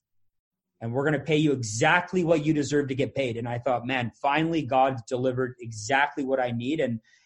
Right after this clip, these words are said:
and it just so happened it was in the financial services industry, which happens to be one of the highest paying, in my opinion, one of the, one of the most noble industries. And I thought, "Man, if I'm gonna build my empire, why not build an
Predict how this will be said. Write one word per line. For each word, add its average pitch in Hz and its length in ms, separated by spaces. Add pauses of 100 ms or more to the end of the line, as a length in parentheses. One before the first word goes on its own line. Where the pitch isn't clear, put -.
and 135 120
it 131 80
just 156 240
so 165 100
happened 156 400
it 151 60
was 143 140
in 147 80
the 139 80
financial 151 380
services 147 460
industry, 143 440
which 131 180
happens 143 360
to - 60
be 143 80
one 135 140
of 135 60
the 123 100
highest 143 360
paying, 143 340 (500)
in 127 100
my 139 180
opinion, 143 380
one 135 140
of 127 60
the, 117 140 (280)
one 147 160
of 143 40
the 135 60
most 135 260
noble 139 420
industries. 135 760 (380)
And 131 80
I 131 80
thought, 135 200
"Man, 139 200
if 127 100
I'm 143 140
gonna 143 160
build 139 280
my 131 140
empire, 131 560
why 127 220
not 139 240
build 139 200
an 131 140